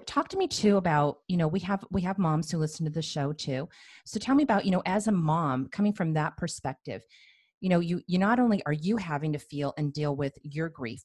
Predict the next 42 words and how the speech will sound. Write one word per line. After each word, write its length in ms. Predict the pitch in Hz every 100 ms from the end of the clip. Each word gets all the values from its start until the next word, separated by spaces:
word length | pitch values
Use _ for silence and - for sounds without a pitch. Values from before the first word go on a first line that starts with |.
| -
but 120 | 156
then 140 | 180 185
you've 300 | 190 196 180
got, 320 | 151 135 143 -
you 120 | 165
know, 180 | 156 139 151
your 80 | 151
beautiful 400 | 156 170 - 185
babies 580 | 160 147 143 147 185 - _ _ - -
that 140 | -
you're 180 | 175 233
trying 280 | 240 226 190
to 40 |
help 260 | 165 160 156
transition 640 | - 156 151 151 - 151
through 280 | 151 - 151
this 320 | 143 143 - -
same 540 | - - - 160 170 180 - -
thing, 320 | 143 143 156 - - _ -
and 240 | 170 170 - _
they're 320 | 160 175 233 262
dealing 420 | 180 170 170 156
with 160 | 151
it 140 | 151 147 -
on 180 | 147
a 160 | 143 139 -
completely 880 | - 160 - - - 254 - 175 147 127
different 360 | 147 - 127
level. 460 | 135 117 117 151 220 _ _ _ _ _ _
You 100 | 180
know, 140 | 175
how 200 | 175 208
do 60 | 226
you, 140 | 226 208
how 220 | - 220
does 160 | 254 226
that, 320 | 185 180 190
how 160 | - 226
does 140 | 202
that 200 | 160 156
go 140 | 160 143
about? 400 | 120 107 -